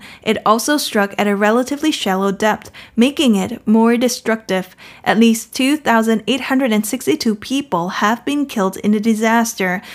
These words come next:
and two thousand five hundred and sixty-two have been injured, state media said on Monday. Those left homeless or fearing more aftershocks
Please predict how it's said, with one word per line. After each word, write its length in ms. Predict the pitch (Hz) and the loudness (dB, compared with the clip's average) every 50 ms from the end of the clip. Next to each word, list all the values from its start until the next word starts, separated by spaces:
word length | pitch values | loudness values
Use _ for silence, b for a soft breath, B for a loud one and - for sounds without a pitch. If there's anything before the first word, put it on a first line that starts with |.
| B B B | B B B
and 220 | - 220 226 226 | 2 4 4 4
two 280 | 226 - 269 269 294 302 | 2 0 -2 0 0 0
thousand 440 | 302 - 214 214 220 214 220 208 208 | 0 0 0 0 0 0 0 -2 0
five 300 | - 214 208 233 262 - | 0 0 0 0 0 -2
hundred 320 | - 247 220 214 208 202 | -2 -2 0 0 0 0
and 140 | 202 202 202 | -2 -2 -4
sixty-two 680 | - - 262 - - 330 330 311 320 - - 185 180 | -6 -8 -8 -6 -2 -2 -2 -2 -2 -4 -6 -6 -6
have 400 | 190 - - 196 190 208 220 - | -6 -4 -2 -2 -2 -2 -4 -2
been 180 | - 233 233 233 | 0 2 2 2
injured, 580 | 226 - 254 262 254 220 190 175 180 180 180 B B B B B | 2 2 2 2 2 2 2 0 -2 -4 -6 B B B B B
state 460 | - - - 254 294 320 330 - - | -14 -10 -2 0 0 0 0 0 -2
media 420 | 240 285 320 277 220 185 185 185 | -2 0 0 0 0 0 0 -2
said 300 | 190 - - 190 180 170 - - | -6 -6 -6 -6 -6 -6 -6 -4
on 200 | 208 208 202 202 | -2 0 2 2
Monday. 640 | 208 214 220 214 202 190 190 190 180 180 220 - _ _ _ _ _ - | 4 4 4 2 2 0 -4 -4 -6 -10 -12 -14 _ _ _ _ _ 2
Those 360 | 233 254 285 339 339 330 - | 4 4 6 4 4 0 0
left 300 | 240 247 247 240 240 - | 2 2 2 2 0 -4
homeless 580 | - 294 311 330 320 262 208 185 196 202 - - | -2 -2 0 2 2 2 2 0 -2 -4 -4 -4
or 120 | 202 208 | -4 -4
fearing 440 | 202 - - 226 226 247 277 302 294 | -4 -2 0 2 2 2 2 2 2
more 200 | 269 247 240 233 | 2 2 2 2
aftershocks 840 | - - 226 262 262 - 220 208 - - 196 185 185 - - - | 0 0 0 0 0 -2 -6 -4 -2 0 0 0 -2 -4 -8 -14